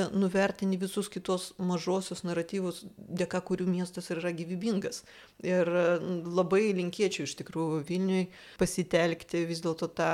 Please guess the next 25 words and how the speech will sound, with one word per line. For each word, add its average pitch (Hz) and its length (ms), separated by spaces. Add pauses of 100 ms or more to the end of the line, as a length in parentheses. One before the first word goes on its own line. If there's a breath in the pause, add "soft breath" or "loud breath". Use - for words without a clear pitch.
atviresnę 175 1080 (420 soft breath)
įvairioms 190 520
grupėms 160 520
naratyvą. - 580 (300 loud breath)
E, - 160
n-, 156 640
nepristatinėti 175 800
jo 156 120
kaip 175 200
vien 175 240
tik 165 200
augantį 160 520
ir, 147 260
e, 151 120 (300)
verslaujantį 156 760
miestą, - 420
nes, 156 200 (160)
e, 165 100 (260)
Vilnius 160 340
yra 160 120
kur - 160
kas 143 160
daugiau 143 260
nei - 160
tai. - 200